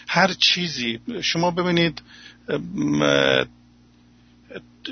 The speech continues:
وقتی که شما مواد مخدر رو میاد میکشید، وقتی که شروع میکنید، اه، اولش، اه، یه، اه، رضایت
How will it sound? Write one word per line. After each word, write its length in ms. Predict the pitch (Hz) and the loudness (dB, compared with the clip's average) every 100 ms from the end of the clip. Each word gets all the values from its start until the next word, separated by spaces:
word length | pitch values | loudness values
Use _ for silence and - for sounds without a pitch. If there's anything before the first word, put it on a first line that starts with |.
| 262 175 | -14 0
وقتی 260 | 156 - 175 | 0 2 0
که 100 | 160 | 0
شما 280 | - 139 | 2 0
مواد 300 | 151 139 131 | 2 2 2
مخدر 380 | 131 120 123 123 | 0 -2 -2 0
رو 80 | 143 | -2
میاد 240 | 143 143 | 0 0
میکشید، 600 | 139 147 - 127 - 110 | 0 -4 -2 -4 -2 -4
وقتی 180 | 120 - | -6 -6
که 80 | - | -6
شروع 320 | 123 135 123 | -6 -6 -6
میکنید، 460 | 120 120 123 139 - - - - - _ - | -6 -4 -2 -2 -4 -12 -20 -20 -20 _ -4
اه، 260 | 123 123 - - - | 0 0 -4 -14 -2
اولش، 640 | 135 135 131 151 156 - - - _ _ - | 2 2 2 2 2 0 -4 -10 _ _ -8
اه، 120 | 127 123 | -6 -2
یه، 140 | 139 120 - - | -2 -2 -10 -10
اه، 60 | 151 139 135 127 120 | -6 -4 -6 -4 2
رضایت 460 | 131 127 117 123 | 4 6 4 4